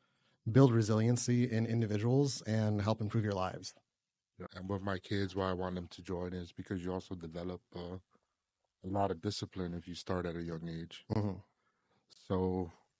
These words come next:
Speaker 2: yeah, we can go ahead and get into, um, what got you into, uh, jiu-jitsu.
Speaker 1: Yeah, so, uh, s-, you know, like most kids growing up, kinda had a, an exposure to martial art films.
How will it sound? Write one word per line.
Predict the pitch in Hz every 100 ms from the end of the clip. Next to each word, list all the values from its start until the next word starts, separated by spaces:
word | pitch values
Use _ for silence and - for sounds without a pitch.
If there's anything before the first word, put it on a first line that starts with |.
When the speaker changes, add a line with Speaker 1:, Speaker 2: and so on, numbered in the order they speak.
| _
Speaker 2:
yeah, | 139 135
we | 101
can | 107 101
go | 104
ahead | 101
and | 92
get | 98
into, | 98 - 98 95 90 - _ _ _ _ _ _ _ -
um, | 87 90
what | 95 92 87
got | 104 90
you | 90 92
into, | 104 101 95 90
uh, | 87 85 80 _ _ _ _ _ _ _
jiu-jitsu. | - 90 95 - - - _ _ _ _ - _ -
Speaker 1:
Yeah, | 113 143 82
so, | 101 - 120 117 110 - 117
uh, | 113 107
s-, | - - _ -
you | 120
know, | 101 92 - _ _ _ _ -
like | 117 110
most | 120 120 120
kids | 110 110 107 104 - -
growing | 110 110 101
up, | 101 98 - _
kinda | - 107
had | 101 101
a, | 90 98 - _ _ _ _ _ _ _ _ _ _ _
an | 120
exposure | - - 127 127 113 113
to | - 117
martial | 104 104 101 98
art | 85
films. | - 95 95 95 -